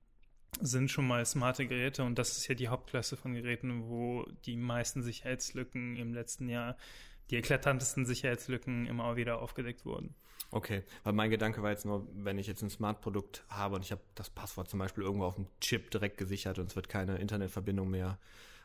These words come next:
Speaker 2: ähm, hergestellt, dann entsteht da ja eine andere Sicherheitslücke, als wenn ich eine ständige Verbindung habe, oder?
Speaker 1: Du sprichst sicherlich die, ähm, diesen Test von Smart-Glühbirnen an, wo man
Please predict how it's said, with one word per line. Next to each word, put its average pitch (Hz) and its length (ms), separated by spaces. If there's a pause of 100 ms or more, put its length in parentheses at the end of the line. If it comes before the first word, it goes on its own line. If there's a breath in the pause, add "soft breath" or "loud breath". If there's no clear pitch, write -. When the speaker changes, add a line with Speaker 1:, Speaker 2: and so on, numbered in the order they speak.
(120 loud breath)
Speaker 2:
ähm, 92 320
hergestellt, 101 720 (240 loud breath)
dann 98 140
entsteht 98 540 (360)
da 101 160
ja 95 80
eine 92 160
andere 95 240
Sicherheitslücke, 92 600
als 85 220
wenn 90 100
ich 98 120
eine 92 80
ständige 90 340
Verbindung 92 400
habe, 92 180
oder? 107 200 (560 loud breath)
Speaker 1:
Du 131 80
sprichst 156 260
sicherlich 139 440
die, 127 340
ähm, 120 500
diesen 117 240
Test 139 240
von 120 160
Smart-Glühbirnen 131 880
an, 123 420
wo 120 140
man 120 260